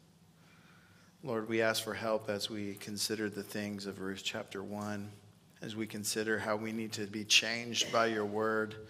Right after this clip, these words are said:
as we consider what it looks like to glorify you, even in the worst of circumstances.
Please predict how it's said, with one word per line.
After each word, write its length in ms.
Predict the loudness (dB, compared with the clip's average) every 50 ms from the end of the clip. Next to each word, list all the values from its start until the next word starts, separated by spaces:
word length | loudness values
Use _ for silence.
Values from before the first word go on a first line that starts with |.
| -16 -18 -16 -14 -12 -12 -12 -12 -12 -14 -14 -16 -18 -16 -10 -6
as 180 | -4 -4 -2
we 120 | -4 -4 -4
consider 640 | -2 0 2 4 4 4 4 4 4 2 2 0 -2 -6
what 160 | -4 -4 -2 -2
it 60 | 0
looks 320 | 2 0 0 2 0 0
like 180 | 0 0 0 -2 -4
to 100 | -8 -4
glorify 500 | -2 0 0 0 0 0 0 0 0 0
you, 380 | 0 -2 -2 -2 -2 -4 -4 -6 -10 -14 -10 -6
even 260 | -6 -4 -4 -4 -4
in 120 | -4 -2 -2
the 80 | -2
worst 360 | -2 -2 -2 -2 -2 -4 -4
of 80 | 0 2
circumstances. 1120 | 2 2 2 0 -4 -6 -6 -6 -6 -6 -8 -8 -6 -6 -6 -6 -6 -8 -6 -8 -8 -10